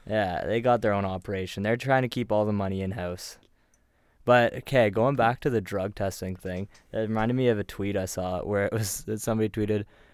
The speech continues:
"Honestly, we should have an Olympics where you can just do whatever the fuck drugs you want and see <laughs> how far we can push human beings with drugs."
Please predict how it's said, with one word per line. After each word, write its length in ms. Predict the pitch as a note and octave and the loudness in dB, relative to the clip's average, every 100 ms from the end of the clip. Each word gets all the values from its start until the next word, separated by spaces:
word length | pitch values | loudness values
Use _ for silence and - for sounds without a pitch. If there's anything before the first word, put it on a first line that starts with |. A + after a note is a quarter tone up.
| - - | -20 -6
"Honestly, 500 | G2+ G#2+ A2+ - C3 | 0 2 2 0 0
we 100 | A#2 | 0
should 200 | - G#2+ | -2 -2
have 200 | G#2+ G#2+ | 0 0
an 120 | A2+ | 0
Olympics 560 | G#2 F#2+ F#2 A#2 A2 - | 0 -2 -2 -2 -2 -4
where 80 | G2 | -4
you 80 | F#2+ | -2
can 160 | G#2+ | -4
just 180 | G2 - | -4 -4
do 140 | G#2+ | -2
whatever 300 | G2 F#2+ G2 | 0 0 0
the 100 | G#2 | -2
fuck 380 | F#2+ - G2+ F#2+ | -2 -2 -2 -2
drugs 320 | - F#2+ F#2+ | -2 -2 -2
you 100 | G#2 | -4
want 300 | F2+ F2+ G#2 - | -2 -2 -4 -4
and 160 | F#2+ | -6
see 420 | - - G2+ G2 - | -6 -6 -4 -4 -4
<laughs> 40 | |
how 220 | G#2+ A2+ | 0 2
far 360 | G#2 A#2+ G#2 G2 | 2 2 2 0
we 140 | G2+ | -4
can 180 | - G#2 | -4 -4
push 360 | - G2 F#2+ - | -2 -2 -2 -4
human 300 | G2 F#2+ F#2 | -2 -2 -4
beings 340 | F#2+ F#2 F2+ | -4 -6 -8
with 100 | F#2 | -10
drugs." 440 | F2+ F#2 F2+ F#2 | -6 -6 -6 -10